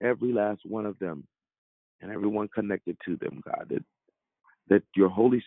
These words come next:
Spirit will cover them right now in the name of Jesus. Speak to them, even in their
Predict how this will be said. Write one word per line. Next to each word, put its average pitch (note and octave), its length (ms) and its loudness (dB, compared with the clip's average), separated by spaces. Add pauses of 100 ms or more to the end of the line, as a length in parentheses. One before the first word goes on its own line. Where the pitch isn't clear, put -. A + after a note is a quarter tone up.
Spirit A#2+ 360 4
will F2+ 180 -6 (140)
cover A2 320 0
them F2 240 -4
right F2+ 280 -2
now D#2+ 280 -8
in D#2+ 120 -20
the E2 60 -8
name E2 120 -6
of D2 120 -12
Jesus. - 500 -4 (540)
Speak - 320 2
to G2+ 80 4
them, F2 260 4
even G#2 300 4 (460)
in A2+ 140 8
their F#2+ 160 6